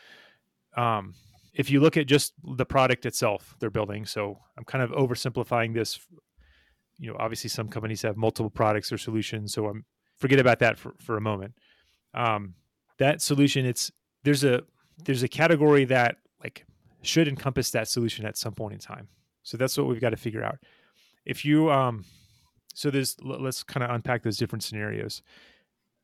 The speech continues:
There's one scen-, uh, scenario where you're trying, you really need to, like, build and introduce an entirely new category. And this,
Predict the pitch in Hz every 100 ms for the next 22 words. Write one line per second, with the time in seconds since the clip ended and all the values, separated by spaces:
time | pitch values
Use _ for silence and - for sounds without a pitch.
0 | _ 123 135 123 135 165 - 151 143 147
1 | - - 147 139 135 131 127 120 - 135
2 | 131 131 - 131 135 135 123 123 113 -
3 | 123 117 170 123 123 120 117 110 113 110
4 | - 117 107 107 104 104 - - - -
5 | - _ _ _ _ _ _ _ _ _
6 | - 131 120 117 156 -